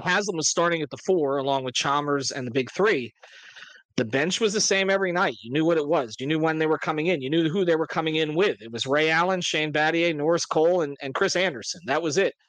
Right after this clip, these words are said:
Mike Miller and James Jones were useful players. They didn't play a lot unless Dwayne was hurt. Like, that's pretty much the way that that played out. He played nine.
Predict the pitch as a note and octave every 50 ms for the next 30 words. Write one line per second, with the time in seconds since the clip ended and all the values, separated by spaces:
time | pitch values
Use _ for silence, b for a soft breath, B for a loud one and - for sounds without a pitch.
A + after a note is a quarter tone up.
0 | _ _ _ _ _ _ _ - C3 C#3+ E3 F3+ F3 F3 G3 G#3+ G#3+ G3 F3+ D#3
1 | F#3 F3+ F#3 F3 - - F3+ F#3+ F#3+ F#3+ F3+ D3+ C#3+ D3 C#3 C#3 D3+ G3 G#3 -
2 | - - F#3+ E3+ - - A3 B3+ G#3+ D#3 C3+ C3+ D3 D#3+ D#3 - - - _ _
3 | _ _ _ _ _ _ _ _ _ _ - - G#2 G2+ G#2+ B2+ D3+ F3+ G#3 A#3
4 | G#3+ - - G3+ B3 C#4+ C4+ E3+ C#3 B2 A2+ G#2+ G#2 G2+ _ - D3 C#3+ D3 D#3
5 | D#3 D3+ - - D3 E3 F3 F3+ F3+ E3+ - - - G#3+ F#3+ - - _ _ -
6 | B2+ B2 A#2 - D#3 F3 F3 - - - - _ - - G3 F#3+ G#3 F#3+ F#3 F#3
7 | F3 - - E3 D#3+ E3 D#3+ D#3+ D#3 C#3+ - D#3+ D3 - - - E3+ D#3 D#3 E3+
8 | D#3 A#2+ - - E3+ F3+ - - F3+ F3 E3+ E3 D#3+ D#3 F3 F3+ D#3+ B2+ G2+ F#2